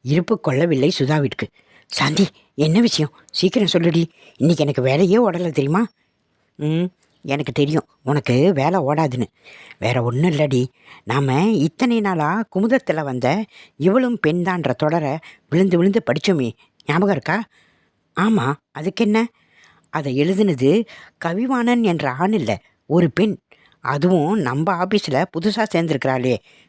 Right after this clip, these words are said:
கவிதா, அவ தான் கவிவாணன்ற பேர்ல எழுதிக்கிட்டு வரா."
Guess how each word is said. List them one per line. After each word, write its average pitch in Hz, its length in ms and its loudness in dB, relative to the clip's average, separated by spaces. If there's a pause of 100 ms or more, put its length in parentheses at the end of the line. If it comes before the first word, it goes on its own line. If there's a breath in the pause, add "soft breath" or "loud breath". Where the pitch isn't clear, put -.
(140)
கவிதா, 185 280 -2 (420 soft breath)
அவ 160 220 -4
தான் 180 240 0
கவிவாணன்ற 180 640 -2
பேர்ல 151 300 0 (200)
எழுதிக்கிட்டு 185 360 2
வரா." 151 180 -2